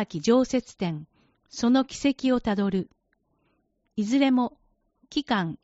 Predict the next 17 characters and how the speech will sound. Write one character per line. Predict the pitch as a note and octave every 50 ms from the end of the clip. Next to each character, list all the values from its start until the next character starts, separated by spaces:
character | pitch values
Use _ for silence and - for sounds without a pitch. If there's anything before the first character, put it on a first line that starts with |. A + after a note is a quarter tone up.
| _ -
一 | G3 - - C#4
月 | C#4 D4+ C#4+ - B3+ A3+
十 | G#3 A#3+ B3+ C4 C4+
一 | C4+ B3+ - - B3+
日 | B3 B3+ A#3 - B3 G3+
土 | G#3+ G#3
曜 | A#3 B3+ B3 G#3+
か | - F3+ E3
ら | E3+ D#3+ E3+ - _ _ _ _
三 | _ - - D4+ D#4 D4+
月 | C4 A#3+ A3 - -
二 | E3+ - - - - -
日 | - - F#3+ F3+ - -
日 | - E3+ F3 - - - G#3 G#3+
曜。 | G3+ F3+ D#3 - F#3+ - _ _ _ _ _ _ _ _ _ _ _ _ _ _ _ _ _ _ _ _ _ _ _ _ _ _ _ _ _ _ _ _ _ _ _ _ _
シ | - - - B3 A3
テ | - D4